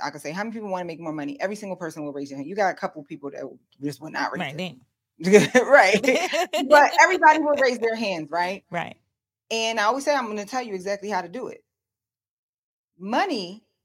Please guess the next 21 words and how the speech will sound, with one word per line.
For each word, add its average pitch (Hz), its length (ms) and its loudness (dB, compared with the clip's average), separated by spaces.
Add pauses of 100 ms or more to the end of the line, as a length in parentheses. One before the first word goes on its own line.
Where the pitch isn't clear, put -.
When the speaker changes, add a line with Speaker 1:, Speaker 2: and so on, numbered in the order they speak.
(120)
Speaker 1:
is 202 180 -4
just 220 180 -10
a 202 80 -8
spiritual 262 560 -8
representation 185 1120 -8 (680)
of 175 300 0 (200)
God's 190 360 0
reward 180 500 -2
to 190 140 -16
you 147 440 -14 (100)
for 185 220 -4
helping 175 380 -4
Speaker 2:
Yes. 170 100 -16
Speaker 1:
his 156 60 -18 (100)
other 156 180 -6
children. 123 380 -14 (220)
Speaker 2:
Yes. 147 580 -12 (600)
Yes. 262 480 -10 (120)
Speaker 1:
Right? 202 420 0 (580)
Speaker 2:
Mm-hmm. 185 300 -6
Speaker 1:
So 233 300 -2